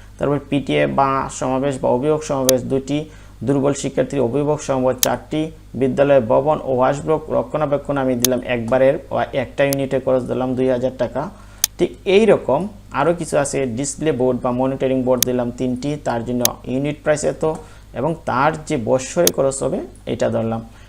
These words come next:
তারপরে টয়লেট পরিষ্কার পরিচ্ছন্নতা রাখা, শিক্ষা উপকরণ ক্রয়, তারপরে শিক্ষা উপকরণের তালিকা, খেলাধুলার সামগ্রী, শ্রেণীকক্ষ সজ্জিতকরণ,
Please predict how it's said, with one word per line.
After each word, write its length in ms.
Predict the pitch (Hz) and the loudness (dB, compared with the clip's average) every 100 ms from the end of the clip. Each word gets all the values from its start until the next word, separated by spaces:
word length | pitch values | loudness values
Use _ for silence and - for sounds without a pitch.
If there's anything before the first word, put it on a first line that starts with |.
| - | -10
তারপরে 260 | - 151 165 165 - - - | -2 4 4 2 -4 -8 2
টয়লেট 320 | 143 143 160 156 | 4 4 2 0
পরিষ্কার 360 | 139 131 - 131 123 | -2 0 0 0 2
পরিচ্ছন্নতা 580 | 127 127 143 143 143 143 | -2 -2 -2 -2 -2 0
রাখা, 220 | 139 147 143 143 - | 0 -2 -4 -6 -8
শিক্ষা 280 | 127 - 135 | -4 2 2
উপকরণ 360 | 135 131 135 139 131 | 2 0 2 0 2
ক্রয়, 260 | 127 131 - - - - - - - - - - - - - - - - - - - - - - - - | 2 2 0 -12 -20 -20 -20 -20 -20 -20 -20 -4 -4 -4 -20 -20 -20 -20 -20 -20 -20 -20 -20 -20 -2 4
তারপরে 280 | 151 151 147 | 6 4 0
শিক্ষা 240 | - 143 151 | -2 -2 0
উপকরণের 420 | 139 139 147 147 139 | 0 0 0 0 0
তালিকা, 300 | - 127 - 135 135 | 0 0 2 0 2
খেলাধুলার 460 | 131 131 127 131 131 | 2 2 2 0 0
সামগ্রী, 360 | 131 127 131 147 | -2 -2 -2 -4
শ্রেণীকক্ষ 420 | - 131 127 120 135 - | 0 0 0 -2 -4 -2
সজ্জিতকরণ, 500 | 131 120 120 139 | -2 -2 -6 -6